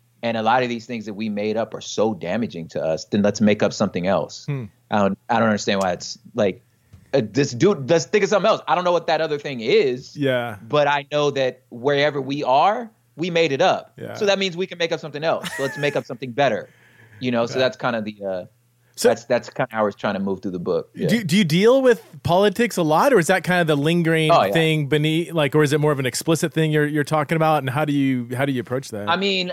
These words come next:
Speaker 1: I don't, like, I come, yes, yes and no.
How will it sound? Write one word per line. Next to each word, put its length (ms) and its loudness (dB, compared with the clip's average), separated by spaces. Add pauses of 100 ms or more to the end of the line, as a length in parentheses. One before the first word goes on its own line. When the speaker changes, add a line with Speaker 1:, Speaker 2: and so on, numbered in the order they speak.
Speaker 1:
I 160 4
don't, 380 0
like, 500 -2
I 100 2
come, 340 -4 (360)
yes, 520 0 (440)
yes 580 -2
and 400 -6
no. 400 -8